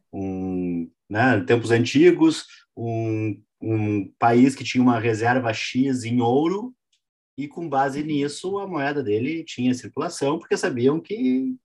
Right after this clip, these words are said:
que ele teria condições de, de bancar. Hoje em dia, acho que,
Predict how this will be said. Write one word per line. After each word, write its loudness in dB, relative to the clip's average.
que -2
ele -2
teria 0
condições -2
de, -8
de -4
bancar. -4
Hoje 2
em 2
dia, 4
acho -2
que, 0